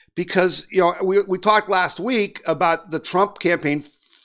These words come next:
filing suit against the New York Times. And Nunes is basically saying, he's a Republican congressman, Devin Nunes from California, and he's launching a defamation suit, okay? The suit stems from a February article which claimed Nunes alerted the president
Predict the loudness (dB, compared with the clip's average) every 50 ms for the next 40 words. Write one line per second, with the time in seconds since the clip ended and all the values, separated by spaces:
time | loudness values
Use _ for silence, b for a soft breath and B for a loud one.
0 | -10 -2 0 0 2 0 0 -2 -2 0 0 0 0 0 -2 -4 -2 -2 0 0
1 | -2 -4 -8 -10 -16 -14 _ -4 0 0 2 4 2 2 0 -2 -8 -6 -4 -2
2 | -2 -4 -4 -8 -14 -20 -20 B B B B -4 -2 0 0 0 2 2 2 0
3 | 0 -2 -4 -4 0 4 4 4 4 4 -2 -4 0 2 4 4 4 2 0 -2
4 | -2 0 -2 0 2 2 2 2 0 -2 0 0 2 2 2 0 -2 -4 -4 -6
5 | -4 0 0 2 2 2 0 0 0 0 0 0 -2 -4 -8 B B B B B
6 | -2 -2 0 4 4 4 4 4 2 0 -2 0 2 2 2 0 -2 -2 -4 -6
7 | B B B B B -2 -2 0 0 0 2 2 2 2 0 0 -2 -2 0 4
8 | 4 4 4 4 2 2 2 2 0 0 0 -2 -2 -2 -6 -6 -6 -8 -10 -16
9 | _ _ -4 -4 -4 0 2 4 4 4 2 0 B B B B -8 -6 2 2
10 | 2 2 2 0 2 2 2 2 0 -2 -4 -4 -2 0 0 0 2 4 4 6
11 | 6 6 6 6 4 4 4 2 0 0 0 0 -2 -6 -6 -2 0 0 0 0
12 | 2 2 2 2 2 2 0 0 0 0 0 0 0 -2 -4 -4 0 0 0 0
13 | 2 2 2 2 2